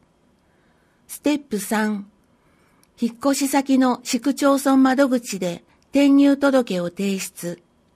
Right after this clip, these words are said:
引っ越し先の市区町村窓口で必要な手続きや持ち物をマイナポータル上で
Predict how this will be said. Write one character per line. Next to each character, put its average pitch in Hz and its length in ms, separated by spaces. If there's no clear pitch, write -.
引 240 120
っ - 80
越 277 160
し 269 140
先 277 280
の 254 240
市 240 160
区 277 140
町 285 220
村 277 180
窓 262 340
口 240 300
で 175 240
必 - 260
要 285 180
な 277 140
手 277 140
続 277 280
き 202 160
や 175 220
持 208 100
ち 254 200
物 240 340
を 165 160
マ 247 160
イ 269 80
ナ 269 140
ポ 285 180
ー 277 60
タ 262 140
ル 254 120
上 240 300
で 233 240